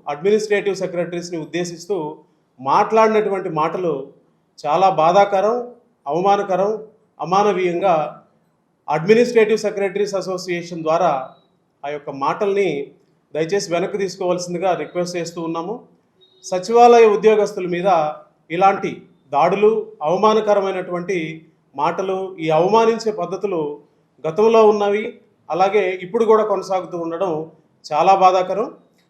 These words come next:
సుమారుగా ఇరవై లక్షల పైచిలుకు మంది రాసినటువంటి డిఎస్సి ద్వారా, డిస్ట్రిక్ట్ సెలక్షన్ కమిషన్ ద్వారా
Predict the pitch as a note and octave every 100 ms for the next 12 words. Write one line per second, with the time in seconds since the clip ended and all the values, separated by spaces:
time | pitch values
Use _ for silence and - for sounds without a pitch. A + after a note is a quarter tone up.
0 | _ - F3+ G#3 A3+ A3 A3+ A#3 A3 -
1 | D#3 G3 G#3+ G#3 G3+ G3+ A#3+ A3 D3 -
2 | F3+ G#3+ A3 A#3 A3 G#3 A3 G#3+ F3+ F3
3 | - _ - C#3 D#3+ G#3+ G#3+ A3 G#3 G3+
4 | G#3 B2+ - _ _ _ _ _ C3 G#3
5 | A#3+ B3 A#3 G3+ G3+ F3+ F3+ - A#3+ A#3+
6 | G#3 G3 A3 G3+ G3 G3 F#3+ G#3 F#3+ E3+
7 | G3+ E3+ D#3